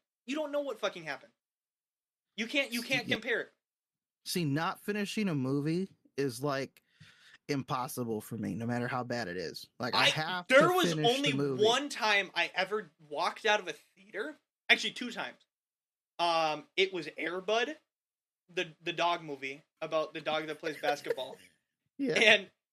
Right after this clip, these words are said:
Speaker 1: and then the only other time was, um,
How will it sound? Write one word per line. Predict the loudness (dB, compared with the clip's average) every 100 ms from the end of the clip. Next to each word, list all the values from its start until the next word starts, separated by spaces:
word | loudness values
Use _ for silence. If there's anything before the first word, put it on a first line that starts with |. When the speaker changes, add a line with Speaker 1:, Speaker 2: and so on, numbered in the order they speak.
| _ -2
Speaker 1:
and | 0 2
then | 0 -2 -12 _ -4
the | 0
only | 2 0 0
other | 0
time | 0 2 2 0
was, | -4 -2 -4 -8 -8 -2
um, | 0 0 -2 -8